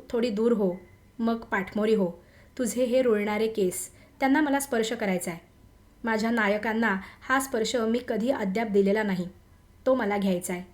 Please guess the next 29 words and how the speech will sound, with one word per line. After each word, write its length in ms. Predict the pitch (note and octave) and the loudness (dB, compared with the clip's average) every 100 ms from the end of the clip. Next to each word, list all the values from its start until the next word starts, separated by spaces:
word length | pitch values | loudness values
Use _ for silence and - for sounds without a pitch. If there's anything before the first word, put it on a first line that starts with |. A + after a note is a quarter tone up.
| - - - - - - - - | -20 -20 -20 -20 -20 -20 -20 -8
आणि 200 | C4+ C#4 D4+ | 0 0 2
ती 60 | |
पाठमोरी 500 | D#4 A#3+ G3 A3 A3 | 0 0 -2 -2 -2
झाली. 300 | G3+ F#3+ F3 F#3 - - - - | 0 0 -2 -4 -16 -20 -14 -6
एखाद्या 460 | A3 A#3 A3+ G#3+ | -4 -2 -2 -2
संगमरवरी 640 | A3 A#3 A3 A#3+ B3 A#3 B3 | -2 -2 -2 -2 -2 -2 -2
पुतळ्यासारखी 760 | B3+ G3+ G#3+ A3 G#3 G3 A3+ | -2 -2 -2 -2 -4 -2 -2
अचल 380 | A3 A3 - A3+ | 0 -4 -2 -2
राहिली. 300 | G#3 F#3 E3+ - - - - - | 0 0 -2 -10 -20 -20 -14 -4
त्यानं 300 | A3+ A#3 G#3 A3+ | 0 0 -2 -4
तिचा 220 | - A3+ A#3 | -4 -2 0
तो 80 | |
विपुल, 520 | A3 G3+ G3+ A#3 G3 G3+ | 0 0 2 4 4 2
सधन, 500 | - G#3 G#3+ G#3+ G3 - | -2 0 2 0 0 -4
सुगंधी 500 | - D4 B3+ C4 C#4 | -6 0 2 4 2
केशसंभार 720 | C#4 A#3+ A#3 C4+ A#3 A3 A#3 F#3+ - - - | 2 -2 -2 -4 -4 -2 0 -2 -6 -14 -6
आपल्या 320 | A#3 A#3 A#3+ | -4 -2 -2
हाती 240 | G#3 G3+ | -2 -2
घेतला. 320 | G3 F#3+ F3+ E3+ - - - - | -2 -2 -4 -10 -18 -20 -16 -6
आपला 280 | A3 A3 G#3+ | -4 -2 -2
चेहरा 380 | A3 G3 G#3 | 0 0 0
त्यात 260 | G3 G#3+ G#3+ G#3+ | -2 -2 -4 -2
एकवार 380 | A3+ A3+ A3+ A3+ | 0 0 0 -4
झाकून 480 | G#3 F#3+ F#3+ A#3 G3 | -2 -4 -2 0 0
त्या 380 | F#3+ - - C4+ | -2 -12 -4 -4
केसांचं 600 | B3+ G3+ A3 A3 B3+ A3 | -2 -4 -4 -4 -2 -2
प्रदीर्घ 600 | A3+ G#3 A3 A#3+ A#3 A3 | -2 -2 0 0 0 -2
चुंबन 440 | A3+ A#3 G#3 G#3 | -2 -2 0 0
घेतलं. 300 | G3 F#3+ F3 | 0 -2 -4